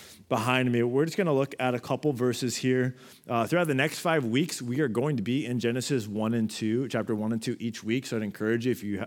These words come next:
uh, have a Bible, if you have the Bible reading plan on YouVersion app, go ahead and just read through Genesis one and two as we go through this series so that you're familiar with the text that we're talking about. Genesis chapter one, verse one. "In the beginning, God created the heavens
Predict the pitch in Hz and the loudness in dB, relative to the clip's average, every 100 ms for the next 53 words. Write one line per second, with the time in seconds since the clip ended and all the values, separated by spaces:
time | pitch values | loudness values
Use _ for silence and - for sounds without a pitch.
0 | - 98 90 104 123 107 113 123 131 127 | -6 -6 -2 -2 -2 0 0 2 0 -2
1 | - - - 104 110 104 110 113 104 107 | -16 -20 -8 -2 0 2 2 2 2 0
2 | 117 117 123 123 107 110 123 117 120 123 | -2 -2 -2 -2 -2 0 -2 -2 -2 -2
3 | 123 147 151 143 123 101 98 117 131 127 | 0 0 0 -2 -4 -4 0 2 2 0
4 | 120 123 113 117 131 101 110 117 117 120 | -2 0 0 0 -2 -4 -2 -4 -2 -2
5 | 117 110 101 107 131 120 110 - 107 117 | -2 -2 -2 -4 -2 -2 -4 -2 0 2
6 | 131 - - - - 113 113 - 107 110 | 0 -4 -20 -16 -6 -2 -2 0 0 2
7 | 117 107 104 98 - 110 - - 101 101 | 2 2 -2 -4 -8 -12 -12 -8 -6 -6
8 | 92 90 95 95 85 135 156 156 165 175 | -6 -8 -8 -8 -6 -2 0 0 0 -2
9 | - 123 117 123 117 - - - _ 101 | 0 -2 0 0 -2 -8 -20 -20 _ -2
10 | 110 104 - 95 95 90 90 98 _ _ | 0 0 -4 -4 -4 -2 -6 -10 _ _
11 | _ _ _ _ _ - 139 156 175 139 | _ _ _ _ _ -6 0 2 2 0
12 | 135 139 131 110 120 143 - - 123 113 | 2 2 0 0 0 0 -2 -2 0 2
13 | 113 104 95 - 123 127 123 117 | 0 0 -4 -4 -2 0 -2 -4